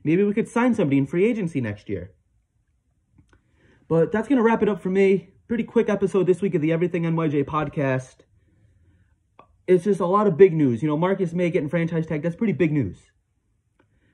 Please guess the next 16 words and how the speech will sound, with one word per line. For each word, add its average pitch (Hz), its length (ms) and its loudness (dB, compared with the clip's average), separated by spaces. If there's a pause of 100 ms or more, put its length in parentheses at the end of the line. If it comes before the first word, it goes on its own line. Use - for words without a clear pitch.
(160)
But, 147 180 0
uh, 135 260 0
let 214 160 0
me 269 80 4
know 254 360 0 (120)
who 214 80 0
you 226 140 0
guys 214 240 0
think 180 180 -2
the 175 60 -6
Jets 185 240 -2
should 160 120 -6
target 185 320 0
in 175 40 -6
free 180 200 -2
agency. 170 680 -2